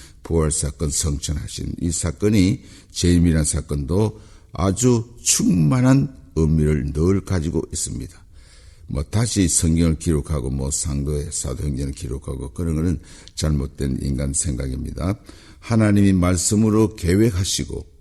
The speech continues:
또 행동으로 실제적인 것을 보여주신 것이 특별히 성경이라 그런 말입니다.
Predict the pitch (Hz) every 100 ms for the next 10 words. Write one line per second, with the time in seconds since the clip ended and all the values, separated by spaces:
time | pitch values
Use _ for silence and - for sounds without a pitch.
0 | - - - - - - - - 92 82
1 | - 123 104 92 85 80 78 - 107 -
2 | - 95 92 85 76 76 78 69 67 -
3 | 85 123 - - 78 65 65 - 131 -
4 | - - - - - - - 62 58 -
5 | - - 80 76 76 67 67 67 - -
6 | - - 85 107